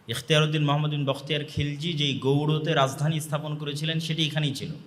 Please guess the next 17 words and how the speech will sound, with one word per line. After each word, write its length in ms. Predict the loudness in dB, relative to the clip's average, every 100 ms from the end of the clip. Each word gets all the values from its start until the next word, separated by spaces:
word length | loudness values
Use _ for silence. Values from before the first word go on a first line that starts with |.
| 0
আমাদের 320 | 2 4 4
অঞ্চলে 400 | 4 4 2 -2
প্রচুর 460 | -2 -2 0 0 2
পরিমাণে 320 | 4 4 2
পুরাতন 420 | 0 0 0 2
মসজিদ 360 | 0 0 0 0 2
পাওয়া 200 | 2 0
যায়। 180 | -6 -14 -18 -20 -20 -20 -20 -4
রাজশাহীর 460 | 2 2 2 0 4
বাঘা 280 | 4 6 4
মসজিদ, 460 | 4 2 2 0 2
নওগাঁর 340 | 2 4 2
কুসুম্বা 420 | 0 -4 0 2
মসজিদ, 400 | 2 0 0 0 0
চাঁপাইনবাবগঞ্জের 680 | -2 0 -2 -2 -2 -4
সোনা 280 | -4 0 2
মসজিদ, 440 | 2 0 0 -2